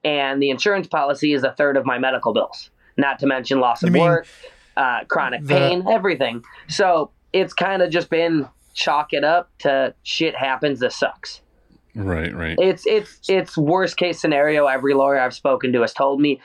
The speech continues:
Speaker 1: outside of my lawyer that I have hired, um, and everything, it's just worst case scenario.
Speaker 3: So how was, uh,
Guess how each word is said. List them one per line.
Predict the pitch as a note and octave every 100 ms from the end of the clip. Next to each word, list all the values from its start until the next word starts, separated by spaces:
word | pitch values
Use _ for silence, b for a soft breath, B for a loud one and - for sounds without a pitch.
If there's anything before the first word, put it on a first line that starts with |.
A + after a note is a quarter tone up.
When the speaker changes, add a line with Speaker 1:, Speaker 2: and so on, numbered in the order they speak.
| B B _ _
Speaker 1:
outside | D3 C#3+ - D3+ D3
of | C#3
my | C#3 C3+
lawyer | C#3 C#3+ C#3+
that | C3+
I | C3
have | B2+
hired, | B2+ F3 F#3+ F#3+ E3+ b b b _
um, | D3 C3+ A#2+ A2 _ _ _ _ _
and | D#3 D3+ C3+ C3 A#2+ _
everything, | D3+ D3+ C3+ D3+ D3 D#3 D3+ -
it's | C3 B2+ -
just | F3 E3
worst | C3+ C#3+ C#3
case | - C3
scenario. | - B2 G#2 - - _ _ _ _ _ _ _ _ _ _ - -
Speaker 3:
So | - A2+ G2 G2+ - b b b b b
how | - A2 A2+
was, | A#2+ A#2+ G#2 G2+
uh, | G#2+ G2+ F#2+ F#2+